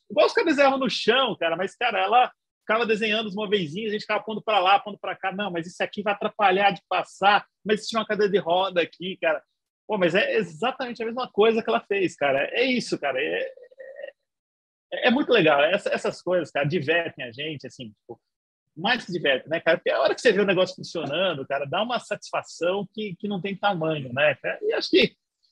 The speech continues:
todo mundo que, que tá na medicina quer ter essa satisfação de saber que ajudou, saber que, é, que fez o negócio dar certo e que melhorou e tal. E, cara, às vezes a gente acaba se acomodando, cara, e podia tá fazendo um pouquinho melhor e, e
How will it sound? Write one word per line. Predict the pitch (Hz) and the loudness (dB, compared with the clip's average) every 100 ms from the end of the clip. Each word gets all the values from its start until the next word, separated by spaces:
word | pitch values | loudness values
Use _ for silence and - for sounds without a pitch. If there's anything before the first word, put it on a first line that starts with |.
| _ _ | _ _
todo | - 220 208 | 2 6 8
mundo | 226 220 214 | 8 6 4
que, | 220 202 170 - - 180 - | 4 6 6 2 -14 -16 -12
que | 165 | -8
tá | - | -4
na | 285 | -2
medicina | 269 190 - 233 233 | -2 -2 -4 -4 0
quer | 226 185 | 0 4
ter | 208 | 4
essa | 220 - | 4 0
satisfação | - 190 - 190 - 175 | -6 -6 -2 -2 2 2
de | 139 | 2
saber | 160 - | -4 0
que | 185 | 0
ajudou, | 156 123 170 185 | 0 2 4 4
saber | - 165 151 175 | 4 0 2 0
que, | - 175 147 123 _ _ _ - | 2 2 2 0 _ _ _ -8
é, | 131 - | -6 -6
que | - 175 | -2 -2
fez | - 190 220 | 4 4 6
o | 190 | 4
negócio | 175 170 175 160 | 4 4 4 0
dar | 151 | -4
certo | - 160 185 180 170 170 | -4 0 2 2 0 -4
e | |
que | 160 | -4
melhorou | 175 180 170 147 139 170 165 | -4 -2 2 2 2 0 0
e | - | -2
tal. | 147 175 185 190 | -2 2 2 2
E, | 214 214 _ _ _ - - | 0 -4 _ _ _ -20 -6
cara, | - 240 | 0 0
às | 190 | 0
vezes | 247 240 | -4 -6
a | |
gente | 262 254 226 - _ - | -6 -2 -2 -4 _ -20
acaba | - 254 262 | -8 -2 -2
se | - | -2
acomodando, | 226 226 208 139 147 208 220 156 | -6 -4 -2 -2 -2 -4 -4 -4
cara, | - 214 | -2 -2
e | - | -2
podia | - 190 226 | -2 0 2
tá | 240 214 | 2 0
fazendo | 196 180 196 | 2 2 2
um | 185 170 | 0 2
pouquinho | 180 - - 226 233 | 2 2 0 2 4
melhor | 185 151 156 202 208 | 6 6 6 8 8
e, | 202 185 | 8 6
e | 190 | 0